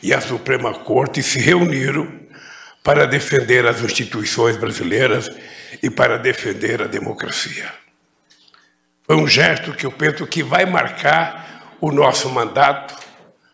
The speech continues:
porque não foi um gesto qualquer. Aquilo foi uma tentativa de golpe feita com a maior disfarçatez por um grupo de reacionários,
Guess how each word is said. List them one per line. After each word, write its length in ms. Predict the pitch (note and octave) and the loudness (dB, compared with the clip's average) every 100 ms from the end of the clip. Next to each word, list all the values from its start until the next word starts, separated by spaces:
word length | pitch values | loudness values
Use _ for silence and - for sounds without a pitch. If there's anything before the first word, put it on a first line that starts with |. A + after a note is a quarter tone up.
| _ _ - | _ _ -8
porque 340 | B2+ - D3 | -6 0 2
não 180 | C#3 C3 | 2 0
foi 280 | - D3 D3+ | -2 -2 0
um 160 | C3 | 0
gesto 560 | A#2 C#3+ D3 - - C#3 | 2 4 4 2 -6 -10
qualquer. 880 | - C#3 A#2 - A#2 G#2+ - - - _ _ _ _ _ _ | -6 -4 -4 -2 -4 -4 -10 -18 -20 _ _ _ _ _ _
Aquilo 480 | - A#2+ - D3 E3+ | -2 -2 -2 -2 -2
foi 800 | - - B2+ C#3 D3 - - - _ - - - _ - | -2 0 4 4 2 -2 -16 -20 _ -20 -20 -20 _ -12
uma 220 | B2+ C#3 | -2 0
tentativa 800 | - D#3 C3+ C3+ - B2+ B2+ A#2+ | 0 -2 0 0 0 -2 -2 -2
de 140 | - | -4
golpe 800 | E2 - B2+ A#2+ A2+ C#3 B2 - - _ _ _ _ _ _ _ _ _ | -8 -2 2 2 0 -8 -8 -12 -20 _ _ _ _ _ _ _ _ _
feita 500 | - - D#3 C#3+ - | -4 2 2 2 0
com 180 | G#2+ - | 0 2
a 60 | C3+ | 2
maior 400 | B2+ A#2 D#3 D3+ | 2 2 2 0
disfarçatez 1080 | C#3+ - C#3 B2 - G2+ - C3+ B2+ - - - - - - - - _ _ - | -4 -2 0 0 -2 -6 -2 0 0 -4 -12 -16 -20 -20 -20 -20 -20 _ _ 0
por 160 | C#3 | 2
um 160 | C3+ B2 | 2 -2
grupo 400 | A2+ D#3+ D#3+ D#3+ | 0 0 0 -4
de 100 | A#2+ | -2
reacionários, 1300 | - C#3+ C#3+ C#3 G#2+ A#2+ C3 B2+ B2 G2+ - - | 2 2 4 0 2 4 4 4 0 -6 -8 -14